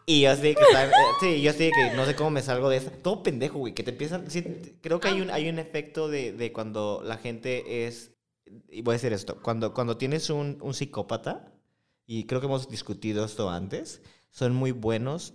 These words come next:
eh, dándose cuenta cuál es el tipo de pe-, de personas que pueden,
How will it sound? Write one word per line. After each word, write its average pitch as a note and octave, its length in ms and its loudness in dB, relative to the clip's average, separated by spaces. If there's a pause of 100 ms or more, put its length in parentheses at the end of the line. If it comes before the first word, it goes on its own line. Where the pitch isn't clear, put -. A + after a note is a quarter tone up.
eh, G#2 480 -6
dándose A2+ 400 -4
cuenta G#2+ 360 -8
cuál - 360 -6
es A2 100 -10
el A2+ 120 -12
tipo A2 280 -8
de G#2 100 -2
pe-, - 300 -10 (160)
de A2 100 -10
personas A2 460 -8
que G#2+ 120 -8
pueden, G2+ 580 -4